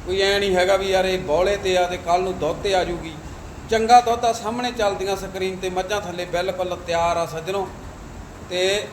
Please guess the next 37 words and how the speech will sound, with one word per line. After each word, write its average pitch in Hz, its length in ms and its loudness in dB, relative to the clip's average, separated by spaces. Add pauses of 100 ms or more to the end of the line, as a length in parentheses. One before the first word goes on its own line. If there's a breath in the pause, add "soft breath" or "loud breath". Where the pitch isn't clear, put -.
ਸਿੰਘ 196 360 -2
ਸੁੰਗ 202 260 -4
ਵੀ 214 180 -2
ਓਕੇ 208 360 0
ਰਿਪੋਰਟ 220 320 0
ਆ। 196 240 2 (360)
ਕੱਲਾ 262 240 4
ਕੱਲਾ 262 220 4
ਪਸ਼ੂ 208 320 0
ਆਪਾਂ 202 200 2
ਚਲਾ 190 340 2
ਕੇ 196 160 -2
ਵੇਖਾਂਗੇ। 196 600 0 (480)
ਤੇ 196 80 -4
ਜਿਹੜਾ 240 380 6
ਆ 202 100 6
ਗਿਆ 190 180 2
ਸੱਜਣੋ 185 380 -2
ਪਸੰਦ 180 460 -2
ਤੇ 196 160 -2
ਵੀਰ 175 260 -4
ਨਾਲ 180 140 2
ਕਨੈਕਟ 170 500 -4
ਕਰਿਓ 165 640 0
ਤੇ 202 100 -4 (720)
ਕਰਕੇ 185 340 4
ਤਸੱਲੀ 175 400 -4
ਕਰ 170 200 2
ਲਿਓ 156 160 -2
ਖਰੀਦਦਾਰੀ। 139 500 -2 (520)
ਤੇ 196 80 0
ਨਵੇਂ 190 460 0
ਵੀਰਾਂ 214 260 0
ਨੂੰ, 190 220 -2 (240)
ਨਵੇਂ 190 280 2
ਸੱਜਣਾਂ 185 440 -2
ਨੂੰ 180 180 -4